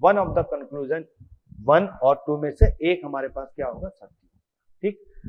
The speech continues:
तो ये है हमारा topic inequality। Basically इसमें ranking cover किए हैं और अभी जो लेटेस्ट बैंकिंग के पैटर्न में जो आपका inequality वाला question होता है, जहां से अब आपके प्रश्न पूछने की संभावना, साथ में हमने उसको भी कवर किया है।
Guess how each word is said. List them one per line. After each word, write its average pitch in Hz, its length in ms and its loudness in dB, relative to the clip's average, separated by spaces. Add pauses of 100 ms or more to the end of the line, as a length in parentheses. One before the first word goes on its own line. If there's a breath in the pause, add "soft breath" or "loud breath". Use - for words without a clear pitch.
(160)
तो 139 60 -6
ये 165 160 2
है 180 140 4
हमारा 170 240 0
topic 156 380 0
inequality। 160 560 0 (440)
Basically 156 460 0
इसमें 180 240 0
ranking 139 380 -4
cover 170 240 4
किए 175 240 -6
हैं 196 120 -2
और 147 240 0
अभी 147 160 -2
जो 139 100 -4
लेटेस्ट 147 420 -4
बैंकिंग 131 340 -6
के 175 60 -8
पैटर्न 156 360 -6
में 151 60 -14
जो 147 100 -8
आपका 147 260 -8
inequality 135 460 -10
वाला 165 100 -8
question 156 340 -16
होता 156 300 -14
है, 196 100 -20 (380)
जहां 165 240 4
से 196 120 -2
अब 165 160 0
आपके 160 200 -2
प्रश्न 156 300 -14
पूछने 151 360 -18
की 147 80 -12
संभावना, 139 500 -14
साथ 143 240 -10 (100)
में 139 60 -20
हमने 139 140 -18
उसको 127 300 -18
भी 156 100 -8
कवर 107 260 -14
किया 101 260 -20
है। - 80 -20